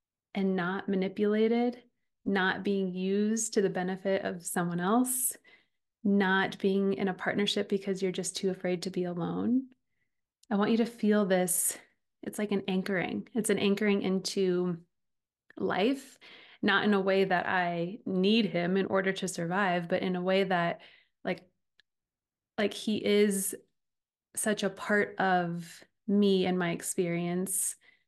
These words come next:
that I wouldn't, I don't know how to even articulate this. He's, he's part of my experience in such a profound way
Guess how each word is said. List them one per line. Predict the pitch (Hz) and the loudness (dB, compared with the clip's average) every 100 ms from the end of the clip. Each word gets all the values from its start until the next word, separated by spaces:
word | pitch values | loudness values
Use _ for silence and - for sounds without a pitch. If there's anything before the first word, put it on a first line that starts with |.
| _ _ _ _ _ _ _ _ _ _ - - - | _ _ _ _ _ _ _ _ _ _ -20 -14 -6
that | 196 196 180 | 0 2 2
I | 185 | 2
wouldn't, | 180 196 196 - - _ _ _ _ _ _ _ _ _ _ _ _ _ - | 2 2 2 -2 -12 _ _ _ _ _ _ _ _ _ _ _ _ _ -14
I | - - - - - 247 | -12 -10 -12 -14 -12 -8
don't | 220 - | -6 -4
know | 208 | -4
how | 202 | -2
to | |
even | 202 196 190 180 - | -2 0 -2 -2 -4
articulate | 202 196 226 214 180 175 | -6 -4 -4 -2 -4 -4
this. | 180 180 - - | -4 -4 -6 -4
He's, | 214 196 | -2 0
he's | 208 214 | 2 0
part | - - 226 233 | -2 0 2 2
of | 220 | 2
my | 208 196 | 2 2
experience | 190 185 - - 185 180 180 175 - | 0 -4 -10 -8 -4 -2 -2 -2 -2
in | 190 180 | -4 -2
such | 190 185 | -2 -4
a | 190 | -4
profound | - 190 185 180 175 170 | -4 -4 -2 -2 -2 -2
way | 175 175 202 262 | -2 0 2 0